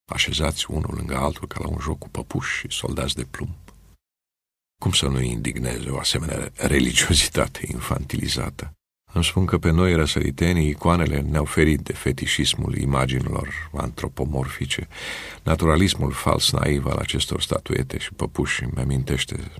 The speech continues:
suspecta devoție vișnuită, atât de adesea debordată de sentimentalism și erotică, sau cultul elementar al imaginilor din satele indiene.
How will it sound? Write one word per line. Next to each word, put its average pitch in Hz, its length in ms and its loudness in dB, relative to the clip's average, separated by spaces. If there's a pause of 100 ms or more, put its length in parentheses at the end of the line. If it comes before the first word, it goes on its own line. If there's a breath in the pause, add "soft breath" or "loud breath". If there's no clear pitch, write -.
(100)
suspecta - 560 0
devoție 62 680 0 (320 loud breath)
vișnuită, 71 920 0 (120)
atât - 320 0
de - 300 -2 (400 loud breath)
adesea 73 560 2
debordată 71 720 4
de 65 120 0
sentimentalism 67 880 0
și - 160 -4
erotică, - 600 -2 (760)
sau - 400 -2
cultul - 420 -2
elementar 62 580 0
al 65 420 -4
imaginilor 64 720 0
din 67 200 -2
satele 64 440 2
indiene. 62 580 -2